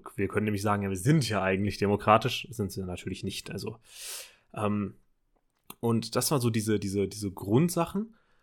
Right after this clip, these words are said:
und der Verfassung, und das Mos Maiorum wiederum, das bezeichnet praktisch die politischen und gesellschaftlichen, ähm, Regeln,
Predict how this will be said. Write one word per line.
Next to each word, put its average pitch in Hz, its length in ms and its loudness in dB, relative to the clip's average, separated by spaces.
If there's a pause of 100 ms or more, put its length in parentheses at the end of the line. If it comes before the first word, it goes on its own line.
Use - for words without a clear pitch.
(140)
und 113 420 0 (300)
der 117 140 -6
Verfassung, 151 500 -4
und 123 140 -4
das 117 160 -2
Mos 131 180 -2
Maiorum 156 560 -2
wiederum, 147 480 -2
das - 420 -6 (200)
bezeichnet 123 760 -6
praktisch 123 420 -4
die 110 320 -4 (460)
politischen 135 540 -2
und 120 180 -4
gesellschaftlichen, 113 880 -2
ähm, 104 160 -6
Regeln, 131 680 4